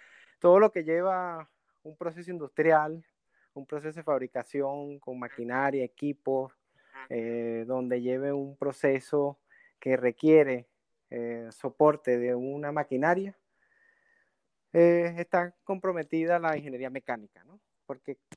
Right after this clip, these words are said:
contempla no solamente el diseño de la máquina, sino el cálculo de todo lo que se requiere para hacer esa, esa maquinaria que funcione. Y por parte de eso es también el cálculo que puede llevar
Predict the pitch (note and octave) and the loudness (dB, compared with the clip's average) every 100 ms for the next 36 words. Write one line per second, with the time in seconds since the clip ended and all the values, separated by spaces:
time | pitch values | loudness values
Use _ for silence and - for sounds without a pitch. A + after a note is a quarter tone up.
0 | _ D3 C#3 D3 D3 E3+ E3 D#3+ F3 F3 | _ -12 -6 -6 -4 -4 -2 -4 -6 -6
1 | E3+ D#3+ E3+ D3 - C#3+ D3+ D#3 D#3+ D3+ | -6 -8 -10 -10 -2 -2 -2 -4 -6 -4
2 | C3+ B2 A#2+ - D3+ D3+ - A#2+ A#2 A#2 | -4 -6 -8 -8 -10 -10 -12 -12 -12 -14
3 | A2 C#3+ C3+ C3+ - D3 C#3 B2+ - B2 | 0 6 6 6 -4 -4 -2 -4 -4 -6
4 | C#3 C3+ B2 A#2 A2+ C3+ C3+ C3 C3 - | -6 -10 -12 -14 -8 0 4 4 0 -6
5 | A#2 A2 A#2+ B2 A#2+ C3+ B2+ B2 A#2 _ | -10 -10 -12 -10 -10 -6 -4 -4 -6 _
6 | _ - B2+ D3+ D3 - C3 C3 C#3+ C#3 | _ -4 -2 2 2 0 0 0 0 -2
7 | - B2 A2+ C#3+ C#3 C#3 C#3 C#3+ - - | -10 -14 -4 2 2 2 -6 -14 -20 -20
8 | _ _ _ D#3+ F3 G#3+ A3 - D#3+ C#3+ | _ _ _ 2 2 2 -4 0 0 0
9 | _ - D3 C#3+ - F3 E3 D#3 D#3 - | _ 4 6 6 -2 -6 -6 -8 -10 -8
10 | D#3+ C#3+ D3 D#3+ C#3 C#3 C#3+ E3 _ _ | -8 -8 -10 -12 -10 -10 -10 -14 _ _
11 | - C3 - C#3+ C3+ - E3 E3 C3+ A#2+ | -14 -14 -6 -6 -6 -4 -4 -4 -8 -10
12 | C#3 C#3+ E3 D#3 C3 C3+ D3 | -6 -6 -2 -2 0 0 -2